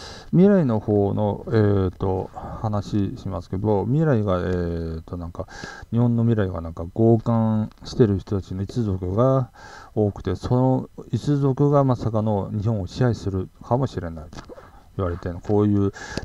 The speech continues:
手足を縛って強姦する人たちがあまりに多い一族が日本を支配していいのかという話を水面下で話し合われてて、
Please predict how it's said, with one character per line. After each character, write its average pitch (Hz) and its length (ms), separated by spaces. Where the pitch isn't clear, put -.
手 117 80
足 101 300
を 87 100
縛 110 260
っ - 60
て 101 160
強 104 220
姦 101 200
す 110 120
る 104 80
人 98 180
た - 80
ち 95 60
が 92 240
あ 92 60
ま 110 140
り 131 60
に 120 60
多 98 220
い 82 100
一 - 200
族 85 480
が 98 400
日 113 60
本 110 160
を 85 80
支 - 140
配 113 160
し - 40
て - 140
い 120 160
い 135 60
の 95 100
か 87 240
と - 140
い 98 100
う 95 40
話 98 300
を 87 160
水 120 200
面 120 160
下 92 120
で 95 180
話 110 260
し 110 100
合 101 80
わ 98 60
れ 92 100
て - 200
て、 101 480